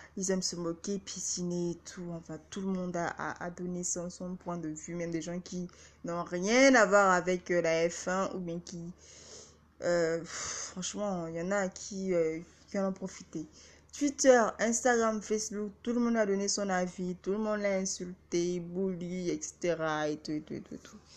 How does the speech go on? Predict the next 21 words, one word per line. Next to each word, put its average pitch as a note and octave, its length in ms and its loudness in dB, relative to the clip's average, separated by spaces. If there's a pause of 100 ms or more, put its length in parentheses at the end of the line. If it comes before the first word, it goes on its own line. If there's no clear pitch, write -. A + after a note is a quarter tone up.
(760)
Mais A3+ 180 4
comme B3+ 260 8
the G3 160 4
goat, F#3+ 480 4 (440)
il F3+ 120 -4
est, E3+ 220 0 (200)
il F3 180 -6
est D#3+ 100 -4
the - 140 -14 (100)
goat, G3 380 2 (580)
il D#4+ 160 0
a, B3 400 4 (2000)
il, B3 400 0 (180)
voilà D#4+ 440 10
quoi, F#3+ 220 6
c'est, F3 400 2
c'est F3 220 -6
the - 220 -4
goat. A3+ 420 4 (180)
Donc, G3 380 2
euh, E3 560 -2